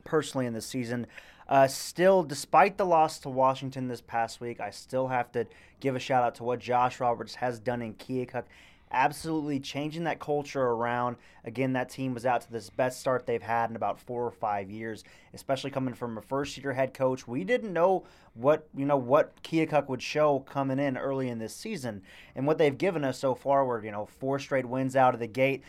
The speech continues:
You know, they run into a great Washington squad that, again, you know, is a top ten team in the state if people do are not familiar with the Demons, uh, over there. So, I mean,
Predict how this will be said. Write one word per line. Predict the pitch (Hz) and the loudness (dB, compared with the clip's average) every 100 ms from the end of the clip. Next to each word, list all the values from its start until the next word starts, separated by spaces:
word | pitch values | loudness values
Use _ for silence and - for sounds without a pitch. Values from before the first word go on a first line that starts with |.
| - - | -20 -10
You | 123 | -2
know, | |
they | 127 | 2
run | 135 147 | 4 2
into | 139 143 | 2 0
a | |
great | 135 135 147 | 0 2 0
Washington | 123 139 151 143 123 117 | 4 6 6 4 -6 -6
squad | - 131 123 | 2 4 4
that, | 120 | 2
again, | 120 135 139 120 - | 0 0 0 -2 -8
you | 110 | -6
know, | 110 | -4
is | 110 110 | -4 -4
a | |
top | 107 123 131 - | -4 4 4 4
ten | - 143 135 123 - _ _ | -2 -2 -2 -4 -10 _ _
team | - 160 151 | -6 -2 0
in | 139 147 151 | -2 -2 -2
the | |
state | 143 - 151 147 | -4 -2 0 0
if | 123 117 | 0 -4
people | 143 135 123 | -6 -6 -6
do | 120 117 | -6 -6
are | - 127 | -2 0
not | 123 123 | 0 -2
familiar | 127 127 127 120 | -4 -2 0 0
with | 113 | -4
the | 117 | -8
Demons, | 107 120 113 101 - - - - | -8 -8 -8 -10 -14 -20 -20 -6
uh, | 117 104 | -2 0
over | 123 117 | 0 -2
there. | 107 104 98 | -2 -4 -4
So, | - 139 | 0 2
I | 151 | 2
mean, | 156 139 | 0 -2